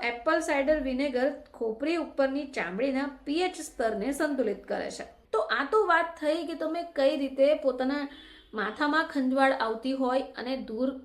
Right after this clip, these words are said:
કરી શકો, અથવા તો તમને ડેન્ડ્રફની સમસ્યા થઈ રહી છે એને કઈ રીતે દૂર કરી શકો.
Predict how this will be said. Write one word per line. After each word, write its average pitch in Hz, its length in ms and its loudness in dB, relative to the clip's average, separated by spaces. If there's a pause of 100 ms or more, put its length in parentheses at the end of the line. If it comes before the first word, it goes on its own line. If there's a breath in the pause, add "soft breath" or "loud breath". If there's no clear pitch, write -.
કરી 220 200 -2
શકો, 220 400 -6 (560 loud breath)
અથવા 247 400 2
તો 262 200 2
તમને 254 320 -2
ડેન્ડ્રફની 233 560 -2
સમસ્યા 247 380 -4
થઈ 233 240 -2
રહી 220 140 2
છે 240 100 -4
એને 202 320 -2
કઈ 240 220 -2
રીતે 233 100 -4
દૂર 220 220 -2
કરી 214 240 -2
શકો. 202 420 -8